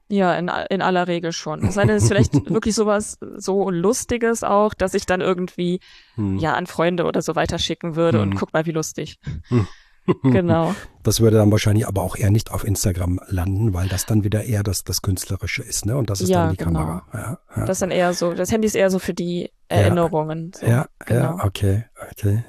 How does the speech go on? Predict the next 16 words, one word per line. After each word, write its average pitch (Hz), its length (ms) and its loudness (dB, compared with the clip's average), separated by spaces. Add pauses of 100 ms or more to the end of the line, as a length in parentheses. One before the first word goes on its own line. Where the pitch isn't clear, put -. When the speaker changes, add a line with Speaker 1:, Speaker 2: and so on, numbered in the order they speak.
Speaker 2:
Ja, 113 180 2
das 120 200 0
ist, - 280 -4
das - 180 -4
ist - 140 -6
eigentlich 113 340 -4
kein, 110 380 -2
kein 110 160 -6
schlechter - 340 -6
Gedanke 92 500 -2
so, - 300 -10
ja. 82 160 -4 (1000)
Du 110 80 2
sagtest 110 480 4
das 131 120 4
eben 110 260 4